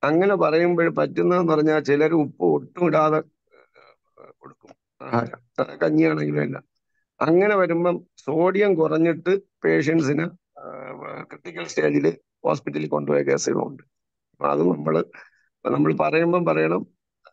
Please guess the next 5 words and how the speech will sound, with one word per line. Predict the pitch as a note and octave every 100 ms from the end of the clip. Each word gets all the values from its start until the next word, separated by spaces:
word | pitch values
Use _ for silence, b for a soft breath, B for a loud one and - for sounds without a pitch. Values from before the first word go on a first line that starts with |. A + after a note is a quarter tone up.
| _ D2
ആ, | D2+
ആവശ്യത്തിന് | C#2+ C#3 D3+ F3 F3+ F3+ F3 F#3
ഉപ്പ് | G#3 F3 E3
കഴിക്കാൻ | D#3+ C#3+ C#3 C3+
പറയണം. | C3 - -